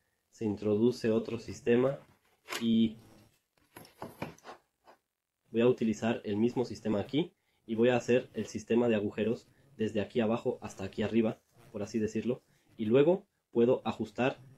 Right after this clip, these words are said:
la altura de los estantes en función de cómo los necesito, incluso después, porque voy a utilizar estas piezas aquí para eso.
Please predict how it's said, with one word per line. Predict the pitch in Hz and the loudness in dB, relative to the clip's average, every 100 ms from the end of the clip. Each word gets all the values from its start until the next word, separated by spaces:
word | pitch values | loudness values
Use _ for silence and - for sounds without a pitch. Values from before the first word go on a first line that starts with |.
| - | -14
la | 107 101 | -4 -2
altura | 98 139 151 147 - - | -2 0 0 0 -6 -10
de | 101 | -6
los | 107 | -4
estantes | 110 - 139 139 147 - _ _ _ - | -6 -2 -2 -2 -6 -12 _ _ _ -10
en | 107 | -6
función | 113 107 117 120 | -4 -2 2 2
de | 104 | 2
cómo | 117 120 | 2 4
los | 113 110 | 2 0
necesito, | 101 104 127 143 156 - - _ | -4 -6 -6 -6 -8 -14 -20 _
incluso | - 107 131 143 131 | -8 -6 -4 0 0
después, | 107 - 131 - _ _ - _ _ | -2 0 -2 -2 _ _ -20 _ _
porque | - - | -8 -4
voy | 104 117 | 2 4
a | 127 | 4
utilizar | 120 107 110 110 - - | 2 -2 -2 -4 -4 -10
estas | 117 - 117 - | -8 -6 -8 0
piezas | 120 120 113 | 0 0 -8
aquí | 98 120 120 _ _ | -4 -2 -4 _ _
para | - 95 101 | -10 -4 -2
eso. | 123 - | -2 -6